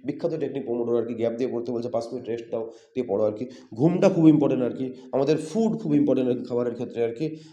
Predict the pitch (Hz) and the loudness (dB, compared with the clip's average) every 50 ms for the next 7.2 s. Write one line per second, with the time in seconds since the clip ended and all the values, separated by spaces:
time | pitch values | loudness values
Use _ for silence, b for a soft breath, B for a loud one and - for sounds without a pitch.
0 | B _ 92 113 117 113 117 117 - - - - - _ - 110 113 113 113 113 | B _ 2 4 4 4 4 2 -2 -6 -14 -20 -16 _ -4 -2 -2 0 0 -2
1 | 113 - - - 107 120 135 143 175 180 170 165 165 165 160 160 156 135 139 - | -4 -6 -8 -8 -6 -4 0 2 4 4 4 4 0 -2 -4 -4 -4 -4 -4 -2
2 | 180 175 151 - 135 147 143 156 180 185 190 180 180 180 190 185 185 175 160 165 | -2 -4 -4 0 0 2 2 2 0 -2 -2 -2 0 0 0 0 0 0 0 0
3 | 165 156 147 170 156 143 135 143 - 139 131 143 147 143 - 143 139 131 - 127 | 0 2 2 4 4 6 4 4 4 2 0 -2 -4 -4 -4 -6 -6 -6 -6 -6
4 | 120 120 - 139 135 B B B B B B - 113 110 113 113 135 160 156 156 | -8 -8 -10 -12 -16 B B B B B B -6 -4 -4 -2 2 4 4 4 2
5 | 147 - - 147 135 123 123 120 123 127 127 127 127 120 123 - 123 120 123 117 | 0 -4 -6 -6 -4 -4 -4 -4 -4 -4 -4 -4 -4 -4 -6 -6 -6 -6 -6 -6
6 | 117 - 139 143 127 147 147 147 143 156 - 123 131 - 196 190 175 143 - - | -8 -6 -4 -4 -2 0 -2 0 -2 -2 -4 -4 -6 -4 -4 -2 0 -2 -2 -4
7 | - - - - | -8 -12 -16 -20